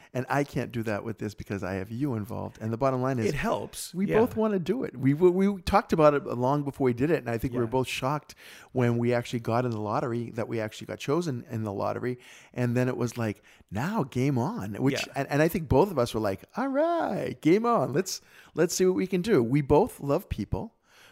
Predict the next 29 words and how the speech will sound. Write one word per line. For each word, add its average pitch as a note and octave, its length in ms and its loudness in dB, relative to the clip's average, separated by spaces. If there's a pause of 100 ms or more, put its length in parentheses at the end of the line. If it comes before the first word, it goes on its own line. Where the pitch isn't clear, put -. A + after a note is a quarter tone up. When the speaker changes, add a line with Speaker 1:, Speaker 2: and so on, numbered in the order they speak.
Speaker 1:
We B2+ 160 2
both B2+ 380 2
love A#2+ 260 0
engaging A2 540 -4
people. - 540 -8 (340)
Uh, A#2+ 240 0
uh, B2+ 240 -4 (140)
I C#3+ 100 0
think - 200 -14
we E3+ 40 -4
both D3 240 -2
love D3 180 -2
an B2 100 -4
audience B2 440 -4
as A2+ 80 -12
well, B2+ 160 -2
although A2 180 0
you A#2 160 0
don't D#3+ 240 -2
deal C#3+ 200 2
with B2+ 160 0
a A#2 120 -6
live A2 380 -4
audience A2+ 380 -4
as G#2+ 100 -10
much A#2+ 200 -6
as A2+ 80 -14
I A#2 160 -4
do. A#2 260 -8